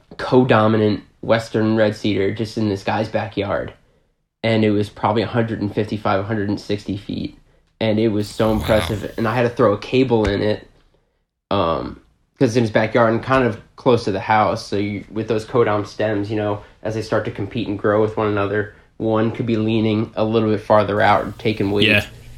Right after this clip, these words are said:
Speaker 1: you try and support it and teach it to grow in the right direction. If it does fail, maybe the cable will catch it too. But I cable, back to that story, I cabled that a hundred feet.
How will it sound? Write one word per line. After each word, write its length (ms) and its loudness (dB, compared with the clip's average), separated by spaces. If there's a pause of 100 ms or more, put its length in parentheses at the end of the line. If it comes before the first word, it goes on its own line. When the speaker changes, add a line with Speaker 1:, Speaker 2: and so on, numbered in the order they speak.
(200)
Speaker 1:
you 100 -2
try 200 0
and 120 0
support 460 2
it 100 2
and 240 -2 (140)
teach 240 -4
it 20 -4
to 60 -2
grow 260 0
in 60 0
the 60 0
right 120 0
direction. 320 -2
If 60 -4
it 80 -6
does 200 0
fail, 240 2
maybe 200 -2
the 100 -6 (200)
cable 260 0
will 80 0
catch 280 -2
it 140 -4
too. 360 -2 (1080)
But 340 4 (360)
I 200 6
cable, 460 -2 (100)
back 260 0
to 80 -2
that 60 -2
story, 260 4
I 120 0
cabled 560 0
that 280 -2 (160)
a 60 -4
hundred 420 0
feet. 380 -6